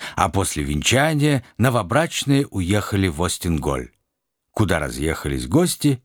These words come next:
неинтересно. Вот мы и довели до конца свой рассказ о маленьком браконьере Джо Рожбруке. Остается только добавить, что характер нашего героя с летами не изменился, и что он сделался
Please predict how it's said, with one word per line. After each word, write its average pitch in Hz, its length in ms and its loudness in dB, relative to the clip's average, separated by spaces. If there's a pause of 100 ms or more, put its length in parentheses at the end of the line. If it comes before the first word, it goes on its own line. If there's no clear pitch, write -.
(140)
неинтересно. 80 720 0 (1200)
Вот 202 300 2
мы 180 200 2
и - 260 0
довели 98 440 0
до 82 120 -4
конца 82 440 0
свой 120 240 0
рассказ 110 580 0
о 92 120 -2
маленьком 113 640 0
браконьере 82 640 0
Джо 76 280 0
Рожбруке. 78 680 -6 (580)
Остается 151 600 2
только 165 260 2
добавить, 131 480 0
что 110 320 0
характер 117 580 -2
нашего 85 380 0
героя 117 440 0 (160)
с - 120 0
летами 160 440 2
не 139 220 6
изменился, 90 720 -2 (240)
и 135 120 4
что 110 380 2
он 185 320 2 (140)
сделался 131 920 2